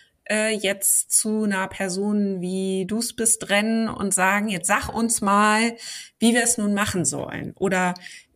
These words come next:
„Was ist jetzt ganz genau deine Empfehlung?“ Ja, so. Und das wäre ja gar nicht eure Idee, sondern eure Idee wäre ja zu sagen, „Na ja, ich kann euch einen Rahmen geben.“ Ich habe natürlich auch, ne,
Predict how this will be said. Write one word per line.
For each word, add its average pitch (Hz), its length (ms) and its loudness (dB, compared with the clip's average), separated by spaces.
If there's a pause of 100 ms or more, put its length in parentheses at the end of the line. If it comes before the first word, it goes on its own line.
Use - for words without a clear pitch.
(200)
„Was - 340 0
ist - 220 2
jetzt 208 260 -2
ganz 202 360 2
genau 196 480 0
deine 190 340 0
Empfehlung?“ 185 680 0 (120)
Ja, 285 320 -2
so. 175 160 -4
Und - 140 -8
das 180 120 -4
wäre 254 120 -2
ja 254 100 2
gar 233 140 0
nicht 240 160 -6
eure 208 280 -6
Idee, 277 540 -2
sondern 180 320 -8
eure 185 220 -6
Idee 196 320 -2
wäre 214 120 -4
ja 214 160 -4
zu - 180 -4
sagen, 196 360 -2 (340)
„Na 151 140 -14
ja, 185 140 -6
ich - 140 -12
kann 175 160 -8
euch - 200 -8
einen 175 60 -6
Rahmen 170 400 -2
geben.“ 269 560 0 (320)
Ich - 40 -16
habe 202 140 -4
natürlich 175 340 -8
auch, 165 360 -4 (420)
ne, 190 420 -2